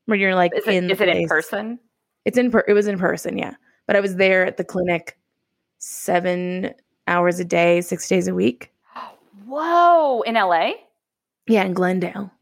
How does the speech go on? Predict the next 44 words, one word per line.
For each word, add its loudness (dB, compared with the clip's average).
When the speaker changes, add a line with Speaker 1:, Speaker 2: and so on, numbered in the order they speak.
Speaker 2:
How, 0
how -2
long -2
did -10
this -16
go 0
for? -4
Speaker 1:
So 2
it 6
was, 2
like, 2
a 2
month 2
and 2
a 2
half 0
was -2
that. 0
And 2
then 0
as -2
you 0
go 0
further, 2
it -4
tapers. -4
So -6
you 2
go, 2
like, 0
um, -2
five 0
days 4
a 4
week, 4
and -2
then 0
you -4
start -6
going 0
four 0
hours 2
a 0
day, 2